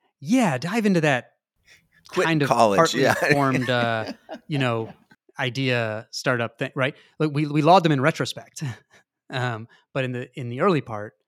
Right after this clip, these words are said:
Speaker 1: Herminia Ibarra, London Business School professor, writes about this in her book, Working Identity, where when people make good career changes,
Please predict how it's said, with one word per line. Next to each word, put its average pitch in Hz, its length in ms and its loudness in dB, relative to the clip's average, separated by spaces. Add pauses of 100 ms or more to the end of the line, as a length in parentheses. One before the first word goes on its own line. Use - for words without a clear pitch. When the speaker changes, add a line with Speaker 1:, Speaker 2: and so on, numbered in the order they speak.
(560)
Speaker 1:
Herminia 151 360 0
Ibarra, 127 360 0
London 117 240 -6
Business 123 240 -8
School - 160 -16
professor, 113 400 -14
writes 113 180 -10
about 113 160 -10
this 113 140 -14
in 123 60 -10
her 117 40 -10
book, 110 200 -14
Working 117 260 -10
Identity, 113 400 -6
where 113 180 -10
when 117 140 -10
people - 240 -10
make 117 200 -8 (200)
good 131 160 -8
career 135 240 -6
changes, 113 500 -10